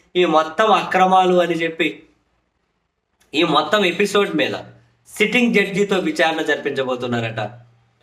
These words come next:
ఈరోజు రెవెన్యూకి సంబంధించి ఒక కమిటీ సీఎం గారి ముందు ప్రపోజల్ ఉంచితే, ఇదంతా already వాళ్ళు తీసుకునే నిర్ణయమే, ఒక ప్రొసీజర్ ప్రకారం రావాలి కాబట్టి రెవెన్యూ శాఖ ప్రతిపాదించింది, సీఎం గారు నిర్ణయం తీసుకున్నారు, హైకోర్టు సిట్టింగ్ జడ్జితో విచారణ అని.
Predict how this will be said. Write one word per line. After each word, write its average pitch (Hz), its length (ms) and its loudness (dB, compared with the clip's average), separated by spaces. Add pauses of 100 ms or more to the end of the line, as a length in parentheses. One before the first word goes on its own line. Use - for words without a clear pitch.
(140)
ఈరోజు 165 340 2
రెవెన్యూకి 160 680 0
సంబంధించి 156 460 -2
ఒక 139 100 -4
కమిటీ 143 640 -4 (480)
సీఎం 175 340 2
గారి 156 140 2
ముందు 151 180 -2
ప్రపోజల్ 160 520 0
ఉంచితే, 151 500 -4 (280)
ఇదంతా 120 480 2
already 202 340 0
వాళ్ళు 120 220 2
తీసుకునే 214 360 -2
నిర్ణయమే, 202 440 0 (340)
ఒక 240 260 4
ప్రొసీజర్ 254 500 2
ప్రకారం 240 360 2
రావాలి 208 460 2
కాబట్టి 202 600 -2 (320)
రెవెన్యూ 190 360 2
శాఖ 175 280 2
ప్రతిపాదించింది, 202 720 0
సీఎం 185 340 -2
గారు 156 140 0
నిర్ణయం 180 340 0
తీసుకున్నారు, 202 420 -2
హైకోర్టు 185 440 -2
సిట్టింగ్ 170 320 -6
జడ్జితో 147 360 -4
విచారణ 151 540 -2
అని. 107 200 -6